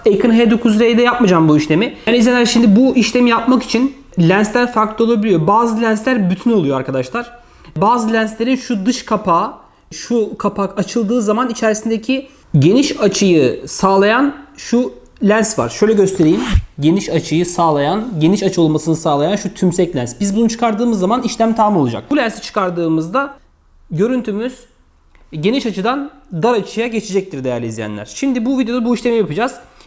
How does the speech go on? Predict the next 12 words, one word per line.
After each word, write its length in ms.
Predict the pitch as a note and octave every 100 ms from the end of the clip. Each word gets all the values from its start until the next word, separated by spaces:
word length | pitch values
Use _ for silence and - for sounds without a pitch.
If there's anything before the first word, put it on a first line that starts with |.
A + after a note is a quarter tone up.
| -
Niye 240 | C#4+ E4
peki 260 | C4 A3 G3
bu 60 |
kameraları 420 | G3 F3 D#3+ D#3
kullanıyoruz? 560 | D#3 D3 C#3+ E3 G#3+ -
Bu 80 | G3+
kameralar, 420 | G#3 G3 F#3+ G#3
e, 720 | G#3+ - D#3+ D#3+ E3 E3 D#3+ E3 -
uygun 320 | F#3+ G3 A#3
fiyatlı 360 | - G3 - F#3
olduğu 220 | F3 E3
için 300 | E3 A#3+